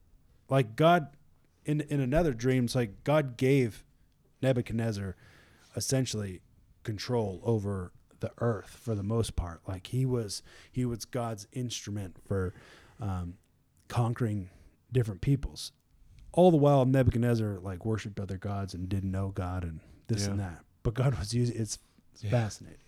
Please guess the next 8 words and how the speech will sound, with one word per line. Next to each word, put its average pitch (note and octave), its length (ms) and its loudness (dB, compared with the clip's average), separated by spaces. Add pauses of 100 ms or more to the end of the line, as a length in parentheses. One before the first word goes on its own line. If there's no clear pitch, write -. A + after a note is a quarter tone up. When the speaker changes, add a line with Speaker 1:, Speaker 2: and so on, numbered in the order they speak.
(1200)
Speaker 1:
But F#3 160 6
so, G3+ 420 4 (300)
even A#3 300 6
while F3 220 6
these C#3+ 180 2
guys B2+ 300 2
are A#2+ 120 2
out C3 320 2